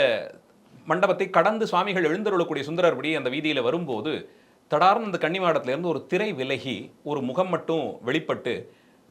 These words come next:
தொடுத்த மலர்களை யார்கிட்டயோ கொடுத்து சுவாமிகிட்ட கொடுத்துட சொல்லி கொடுக்கக்கூடிய ஒரு காட்சியை பார்த்தார். அந்த பெண்மணியும் சுவாமியை பார்த்துடுறார். அவங்களும்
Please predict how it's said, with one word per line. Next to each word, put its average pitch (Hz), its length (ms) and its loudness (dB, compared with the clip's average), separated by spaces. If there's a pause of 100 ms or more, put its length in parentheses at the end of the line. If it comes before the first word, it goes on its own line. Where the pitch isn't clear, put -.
தொடுத்த 247 320 2
மலர்களை 175 500 4
யார்கிட்டயோ 165 360 2
கொடுத்து 175 300 -4
சுவாமிகிட்ட 151 440 -2
கொடுத்துட 127 280 -6
சொல்லி 113 320 -6 (540)
கொடுக்கக்கூடிய 151 400 0
ஒரு 160 120 -2
காட்சியை 131 440 0
பார்த்தார். 113 520 -2 (540)
அந்த 175 260 0
பெண்மணியும் 226 600 0
சுவாமியை 165 360 0
பார்த்துடுறார். 101 580 -4 (520)
அவங்களும் 202 440 4